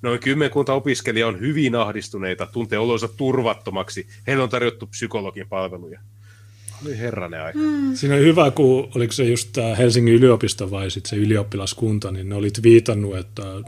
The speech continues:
Speaker 3: emme syytä fukseja, vaan tämä on rakenteellinen ongelma. Niin sitten Matti Haapala retweettaa, sanoo, että fuksit on rakenteellinen ongelma. <laughs> Niin, ää, ja etä-, tota, nää, nää tyypit on pellejä.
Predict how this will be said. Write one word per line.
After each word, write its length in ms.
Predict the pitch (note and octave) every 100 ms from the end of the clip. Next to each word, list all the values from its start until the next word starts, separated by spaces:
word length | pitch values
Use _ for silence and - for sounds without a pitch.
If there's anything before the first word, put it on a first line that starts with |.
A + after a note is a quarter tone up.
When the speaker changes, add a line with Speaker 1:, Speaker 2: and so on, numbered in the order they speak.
| - -
Speaker 3:
emme 240 | B2+ C3
syytä 280 | A2+ C3+ -
fukseja, 920 | - C3+ C3 - B2+ G#2+ G2 G2 G#2 G2+ - F#2 C#3+ C3
vaan 220 | G#2+ G#2 G#2 - - -
tämä 180 | G#2+
on 100 | G2+
rakenteellinen 840 | A2 G#2+ A2+ G2+ G2 F#2+ F#2+ G#2 G#2+ -
ongelma. 580 | B2 G2+ G2 A#2 C3 -
Niin 160 | B2+
sitten 260 | G2+ - G#2+
Matti 280 | A2 A2 A#2
Haapala 440 | B2 A2+ A2 G2+ G#2+ - - - - -
retweettaa, 680 | A2 - A2 G2 G#2 G2+
sanoo, 200 | F#2+ G2+
että 180 | F#2+ - F2 G#2+
fuksit 460 | - E3 E3+ C#3+ -
on 300 | A2+ - B2+
rakenteellinen 680 | B2+ C3 G#2+ A2+ G#2 G#2+ -
ongelma. 260 | C3 - _ _ - - - D#4+ D#4+ - - -
<laughs> 520 | C3 - - B2+ C#3
Niin, 340 | A#2 G#2+ G#2+ A2
ää, 300 | A2 A2 C#3+
ja 360 | B2+ C3+ C3
etä-, 300 | A#2 B2+ A#2
tota, 380 | G#2+ - - G2 F2+ - - - -
nää, 140 | C3 A#2
nää 120 | B2+
tyypit 280 | D#3 B2+ B2
on 60 |
pellejä. 420 | A#2+ B2 G#2 F2+